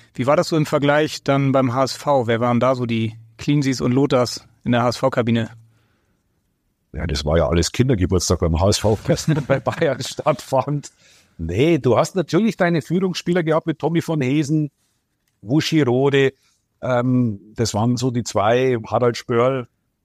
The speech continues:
Speaker 2: der da, da noch mitgesprochen hat. Aber das ist ja normal, das hast du, das hast du in jedem Verein. Und, und trotzdem, äh, haben die alle an einen Strang gezogen.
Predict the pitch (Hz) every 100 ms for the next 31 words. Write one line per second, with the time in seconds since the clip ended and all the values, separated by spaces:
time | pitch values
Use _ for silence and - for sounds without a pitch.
0 | _ _ _ _ 98 101 101 107 104 110
1 | 120 - 120 120 110 107 117 - - _
2 | _ _ _ _ _ - 113 117 107 -
3 | _ _ - 98 151 143 123 113 101 120
4 | 135 107 - 113 - 117 113 113 - -
5 | - 127 - 107 101 143 139 120 139 156
6 | - _ _ _ _ _ _ _ 104 104
7 | 101 - 123 98 117 - 135 123 110 107
8 | 110 110 82 113 - 120 123 - 123 110
9 | 98 110 - 123 190 - 107 85